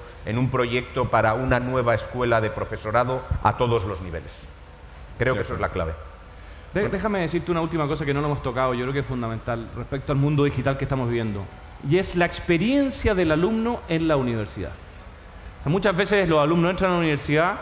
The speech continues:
Speaker 2: y a veces retroceden un paso en la historia. Ellos están con el celular todo el día conectados y entran a la universidad, y una cosa es la currículum de todos los cursos, pero otra es la experiencia de ese día a día. Creo que ahí también va a haber un esfuerzo muy importante de todos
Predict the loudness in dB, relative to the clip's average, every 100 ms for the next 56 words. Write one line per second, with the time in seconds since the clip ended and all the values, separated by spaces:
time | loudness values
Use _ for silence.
0 | -10 -14 -16 0 2 2 2 2 2 2
1 | 2 2 0 2 2 4 2 2 2 2
2 | 2 2 2 2 2 2 2 0 2 0
3 | 0 2 2 2 2 2 4 2 2 0
4 | 2 2 0 -4 -12 -2 0 2 2 2
5 | 2 0 2 2 2 2 0 0 2 2
6 | 4 4 4 4 4 4 4 0 -6 -18
7 | -18 -18 -16 -4 0 2 4 2 2 2
8 | 2 0 0 2 2 2 2 2 2 0
9 | 2 4 4 2 2 2 2 2 2 4
10 | 4 2 -2 -6 -14 -10 -2 2 2 2
11 | 4 4 4 4 2 2 0 2 2 2
12 | 2 0 0 2 2 4 4 4